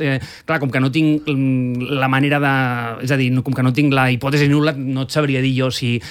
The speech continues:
eh, havent estudiat una altra cosa, mm, no sabria pensar de la manera que penso ara. Però, clar, intentar posar les portes al camp i dir, «No, això no es pot fer servir»,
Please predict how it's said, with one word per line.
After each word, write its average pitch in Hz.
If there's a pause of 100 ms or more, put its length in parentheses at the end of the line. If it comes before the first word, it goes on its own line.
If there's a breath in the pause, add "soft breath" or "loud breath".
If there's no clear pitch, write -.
(220 loud breath)
eh, 131
havent 135
estudiat 131
una 135
altra 123
cosa, 139
mm, 123
no 135
sabria 127
pensar 120
de 123
la 117
manera 120
que 117
penso 107
ara. 170 (560 loud breath)
Però, 147
clar, 170
intentar 135
posar 180
les 180
portes 175
al 165
camp 170
i 139
dir, 131
«No, 156
això 175
no 185
es 139
pot 156
fer 147
servir», 165